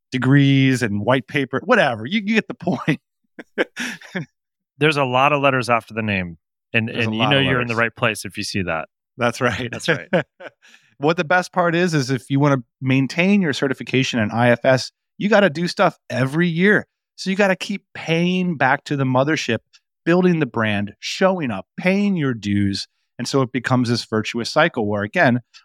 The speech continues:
Speaker 1: I'm paying between twen-, ten to twenty percent of my take home back to the mothership, but it's a no-brainer because I'm listed on the directory. In fact, I did a little bit of Reddit snooping, and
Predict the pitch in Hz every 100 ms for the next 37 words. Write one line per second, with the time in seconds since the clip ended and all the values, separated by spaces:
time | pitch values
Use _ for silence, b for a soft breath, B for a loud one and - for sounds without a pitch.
0 | - 110 110 120 113 107 117 104 - 117
1 | - 127 127 117 - 120 113 113 113 107
2 | _ _ _ 113 101 98 160 170 131 120
3 | 110 - 123 156 180 123 - 113 _ _
4 | _ 196 226 247 226 240 233 247 220 110
5 | 120 120 131 120 127 139 - 139 - 117
6 | 110 98 107 117 - 95 80 _ _ _
7 | _ 113 - 107 113 113 117 113 107 110
8 | 104 104 151 170 - - 127 120 120